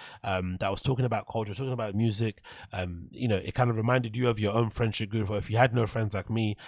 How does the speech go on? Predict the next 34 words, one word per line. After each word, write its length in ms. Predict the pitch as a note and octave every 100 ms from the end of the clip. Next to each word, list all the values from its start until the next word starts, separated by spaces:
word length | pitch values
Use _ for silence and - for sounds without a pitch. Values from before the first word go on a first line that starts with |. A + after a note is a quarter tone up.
| -
it 120 | - -
kind 180 | A#2
of 100 | G#2
made 220 | G2+ A#2+ G#2
you 200 | G2+ G#2 - -
feel 280 | - D3+ C3
like 180 | A#2 A#2
you 80 |
had 140 | G#2+ A2
friends 340 | - G#2+ G2+
because 240 | F#2+ A2+ G2+
of 60 |
this 160 | G2 G#2+
weird 180 | B2 A#2
parasocial 400 | A2+ G2+ A2 G#2
relationship 380 | A2 - A2
you 80 | G2
had, 160 | G2+ G#2
listening 220 | A#2 B2
to 80 | A#2
them 100 | G#2
every 140 | G2
single 240 | F#2+ G2 G2
week. 280 | D3 C#3 - - - - -
But 120 | A#2+
I 120 | A#2 C#3
think 240 | C#3 B2+
he 100 | C3
mistaken 540 | A2+ - - C#3 C3
that 160 | G#2+ -
success 720 | - A#2 - - A#2+ - - - - - - -
as 460 | A#2+ A2+ G2+ - - -
an 140 | A2
indication 920 | C3+ C3 A#2 - C3 C3 - G2 F#2